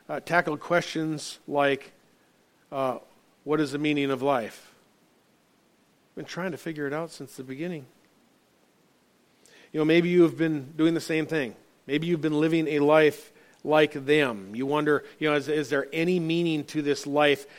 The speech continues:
that I just find unfulfilling?" It's unfulfilling to me. I, I don't know why I'm even here. A-, and the false gods that you have embraced in your,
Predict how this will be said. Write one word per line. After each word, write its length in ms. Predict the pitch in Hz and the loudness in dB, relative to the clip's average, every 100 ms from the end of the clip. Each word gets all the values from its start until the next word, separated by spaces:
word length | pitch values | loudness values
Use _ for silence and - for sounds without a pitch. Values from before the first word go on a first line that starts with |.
| - | -8
that 120 | 160 143 | 0 0
I 100 | 143 | 0
just 260 | 170 - | -2 -4
find 280 | - 151 139 | 0 0 0
unfulfilling?" 680 | 143 165 147 139 147 120 92 _ _ _ _ _ _ _ _ | -2 -4 -6 -4 -4 -4 -10 _ _ _ _ _ _ _ _
It's 40 | |
unfulfilling 500 | 170 180 127 170 170 | 0 0 -2 0 2
to 60 | 156 | 2
me. 280 | 156 156 139 - 143 | 0 0 -2 -6 0
I, 120 | 147 | 2
I 120 | 143 | 4
don't 200 | 165 170 | 4 4
know 100 | 170 | 2
why 320 | 151 160 156 | 6 6 6
I'm 100 | 156 | 4
even 260 | 160 143 131 | 2 0 0
here. 420 | 147 156 156 139 - - - | 0 2 2 0 -8 -14 -4
A-, 200 | 175 202 | -2 0
and 120 | 170 | 0
the 80 | 143 | 2
false 320 | 180 180 - | 8 8 8
gods 400 | 170 165 170 147 | 6 8 8 4
that 160 | 156 - | -2 0
you 80 | 156 | 0
have 140 | 147 | 0
embraced 640 | 135 131 165 170 165 - - _ _ _ _ _ _ _ - | 0 2 4 4 2 -6 -18 _ _ _ _ _ _ _ -4
in 120 | 170 | 0
your, 140 | 160 | 0